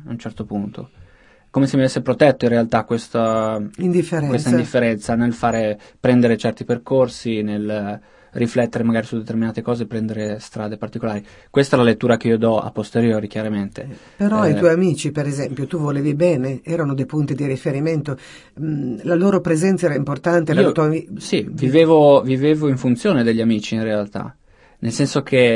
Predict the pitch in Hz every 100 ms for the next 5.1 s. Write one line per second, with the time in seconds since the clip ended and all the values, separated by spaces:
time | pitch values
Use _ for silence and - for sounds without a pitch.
0 | 92 135 139 123 104 117 131 123 120 120
1 | 123 139 147 123 107 104 127 120 120 147
2 | 120 110 - - 120 120 120 120 120 117
3 | - 127 120 113 113 117 110 113 120 120
4 | 127 127 117 113 120 131 127 127 127 123
5 | 113